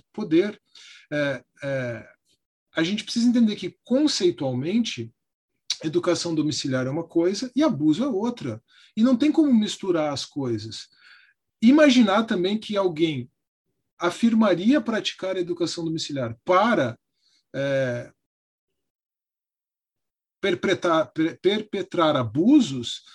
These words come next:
é fazer uma postulação um tanto con-, quanto contraintuitiva, né? Agora, é, é exatamente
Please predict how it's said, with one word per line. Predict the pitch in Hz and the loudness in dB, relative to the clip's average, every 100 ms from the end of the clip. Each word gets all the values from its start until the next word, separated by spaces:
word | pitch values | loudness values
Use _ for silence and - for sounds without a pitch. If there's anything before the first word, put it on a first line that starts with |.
| - _ | -20 _
é | 143 151 175 202 220 _ _ _ _ _ | -6 0 0 0 -4 _ _ _ _ _
fazer | _ 180 165 135 170 | _ -4 -2 0 -2
uma | 185 190 | -2 -6
postulação | 180 165 - 160 143 - 175 - | -6 -6 -4 -2 -4 -8 -10 -6
um | 175 | -4
tanto | - 175 208 220 220 | -2 -2 -2 -4 -6
con-, | 175 185 - _ _ - | -6 -8 -10 _ _ -8
quanto | 170 185 180 185 | -6 -6 -8 -16
contraintuitiva, | - 175 185 - 196 196 196 220 220 - 226 131 117 - _ _ _ - | -6 -6 -4 -8 -10 -10 -4 -4 -2 0 -2 -2 -8 -14 _ _ _ -10
né? | 123 175 - _ _ | -8 -8 -12 _ _
Agora, | 185 190 208 170 120 117 _ _ _ - | -4 2 4 4 2 -4 _ _ _ -12
é, | 143 143 139 - | -8 -8 -8 -2
é | 180 202 | 0 2
exatamente | 180 226 240 247 208 - - | 2 2 2 2 0 -4 -10